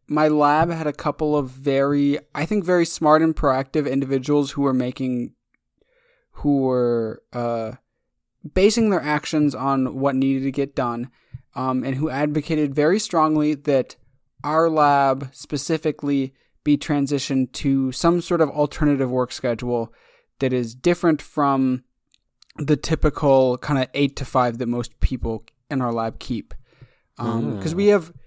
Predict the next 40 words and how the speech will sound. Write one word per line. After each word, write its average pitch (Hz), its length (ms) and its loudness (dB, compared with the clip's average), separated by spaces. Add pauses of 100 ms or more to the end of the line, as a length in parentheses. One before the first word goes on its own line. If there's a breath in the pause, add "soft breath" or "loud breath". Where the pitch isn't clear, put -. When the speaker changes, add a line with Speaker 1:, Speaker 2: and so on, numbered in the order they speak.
(160)
Speaker 1:
we 147 120 2
have 175 100 0
fifteen 190 380 -2
people 190 280 -4
in 180 80 0
our 175 120 2
lab, 135 520 0
and 127 400 -6 (520)
it's - 140 -4
a 214 40 4
big 180 400 0
room, 170 340 0
so, 139 220 -6
like, 123 320 -4 (260)
people 160 300 -2
can 160 220 0
keep 160 260 -6
space 226 320 0
from 165 140 0
each 147 160 0
other, 147 160 0
but 135 300 -2 (420 soft breath)
with 165 180 0
fifteen 202 360 0
people 165 360 -2
in 156 100 2
the 135 400 2 (120)
location 151 680 -2
of 139 120 0
things 143 260 0
in 143 60 0
the 135 80 0
lab, 123 360 2
it's 135 220 -10
not 131 280 0
gonna 117 160 -2
happen 110 480 -6
if - 120 -8
everyone's 113 480 -4
there, - 360 -8